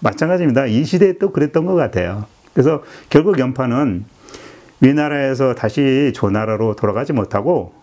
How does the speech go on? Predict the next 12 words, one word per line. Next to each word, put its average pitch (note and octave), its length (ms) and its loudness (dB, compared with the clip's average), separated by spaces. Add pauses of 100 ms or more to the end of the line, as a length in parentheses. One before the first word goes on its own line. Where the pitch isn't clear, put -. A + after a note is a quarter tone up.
(260)
위나라를 G2+ 460 -2
떠나서 G2 580 -4 (140)
초나라로 A2+ 800 -2
옮겨갑니다. F2+ 800 -2 (320)
그래서 C3+ 340 2 (280)
초나라에 G3 480 2
가서 C3+ 260 0
물론 B2 340 -2
장군으로 C3 560 2
임명은 A#2+ 440 2
돼요. F2 360 -4 (180)
근데 D3 360 2